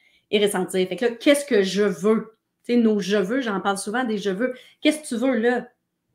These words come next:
Ben, je veux de l'énergie. OK. Qu'est-ce que tu veux ? Ben, je veux de la motivation. Qu'est-ce que tu veux ? Ben, je veux du plaisir. Qu'est-ce que je veux ? Je veux être fière de m'entraîner. Tu sais ? Donc, quand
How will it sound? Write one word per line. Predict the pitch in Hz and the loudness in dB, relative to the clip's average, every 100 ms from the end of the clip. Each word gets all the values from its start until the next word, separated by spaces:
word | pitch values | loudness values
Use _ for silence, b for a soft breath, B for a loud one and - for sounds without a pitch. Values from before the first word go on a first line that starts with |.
| _ _ 196 | _ _ -10
Ben, | 208 | -4
je | 180 | -2
veux | 247 | 2
de | |
l'énergie. | 269 269 233 226 202 - - | 4 4 2 -2 -4 -6 -2
OK. | 285 294 - - _ _ _ | 2 2 0 -8 _ _ _
Qu'est-ce | 240 240 | -2 -2
que | |
tu | 233 | -2
veux ? | 254 | 0
Ben, | 190 | 0
je | 196 | 0
veux | 254 | 4
de | |
la | 277 | 4
motivation. | 247 233 226 220 233 180 - | 2 2 2 2 -2 -4 -10
Qu'est-ce | - 208 | -10 -10
que | - | -6
tu | |
veux ? | 196 | -6
Ben, | 214 190 | -2 0
je | |
veux | 233 | 2
du | 254 | 0
plaisir. | - 254 240 285 202 b b b b b - | 2 2 4 4 2 b b b b b -18
Qu'est-ce | 220 | -4
que | 254 | 0
je | 226 | 2
veux ? | 285 208 | 0 0
Je | 165 175 185 | -4 -6 2
veux | 285 | 4
être | 285 | 2
fière | - 285 285 254 | -2 4 4 4
de | |
m'entraîner. | 240 226 220 233 220 294 220 190 _ _ - | 0 -2 -2 -2 0 -2 -4 -8 _ _ -8
Tu | |
sais ? | 240 247 _ _ _ _ | -8 -8 _ _ _ _
Donc, | 214 208 208 | -2 -2 0
quand | 302 | -2